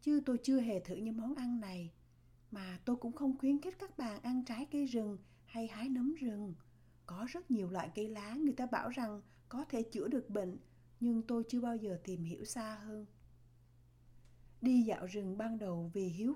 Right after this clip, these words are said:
kỳ, dần dần dẫn đến sự kinh ngạc và niềm kính trọng thiên nhiên trong tôi. Thiên nhiên thật là diệu kỳ. Mùa xuân, sự sống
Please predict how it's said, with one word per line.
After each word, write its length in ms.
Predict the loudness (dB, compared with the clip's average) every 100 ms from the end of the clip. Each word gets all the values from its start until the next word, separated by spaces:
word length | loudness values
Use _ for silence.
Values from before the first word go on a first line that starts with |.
| 0
kỳ, 280 | -2 -2 -4 -10 -20 -20 -20 2
dần 280 | 4 6 4
dần 320 | 0 0 0
dẫn 200 | 2 4
đến 220 | 4 4 2
sự 260 | 0 0 6
kinh 200 | 6 6
ngạc 260 | 4 -4 -12 -20 -20 -8
và 340 | -2 -2 -2
niềm 280 | -2 -2 -2
kính 260 | 0 2 2
trọng 280 | 0 -6 -4
thiên 260 | 0 2
nhiên 280 | 4 4 2
trong 260 | 2 0 0
tôi. 320 | -2 -4 -6 -8 -16 -20 -20 -20 -20 -20 -20 -20 0
Thiên 240 | 0 0
nhiên 260 | -4 -8 -10
thật 140 | -12 -8
là 100 | -6
diệu 240 | -4 -4 -6 -6
kỳ. 260 | -4 -4 -4 -12 -20 -20 -20 -20 -20 -20 -20 2
Mùa 200 | 6 6
xuân, 400 | 4 2 4 4 2 -12 -4
sự 220 | 0 0
sống 280 | 2 2